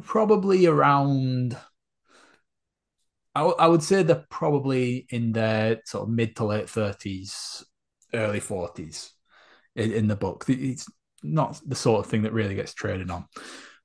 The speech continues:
So I've, I've cast it a little bit older for them because I think it's, I think it would work within a,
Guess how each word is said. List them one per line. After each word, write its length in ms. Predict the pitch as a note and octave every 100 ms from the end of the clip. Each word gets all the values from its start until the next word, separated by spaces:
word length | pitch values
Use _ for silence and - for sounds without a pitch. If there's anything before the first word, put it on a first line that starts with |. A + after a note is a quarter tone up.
| -
So 200 | - C#3+
I've, 200 | D3+ D3+ -
I've 180 | D3
cast 320 | - F#3 - F3
it 220 | E3 - -
a 60 | C#3
little 300 | C#3+ D#3 C#3
bit 180 | C3+ C3
older 320 | A#2+ A#2 G2+
for 140 | -
them 160 | G2 F#2+
because 160 | G#2 -
I 60 |
think 260 | - C3+ B2+
it's, 520 | A#2+ - - - - _ _ _ _ _ _ _ _ _
I 60 | -
think 300 | - F3 -
it 80 |
would 140 | E3 C3+
work 800 | B2 C3+ D3 C#3 C#3 C3 - - _ _ _ _ _ _ _ _ _ _ _ _ _ _
within 440 | D3 C#3 B2 B2+ A#2+
a, 120 | A2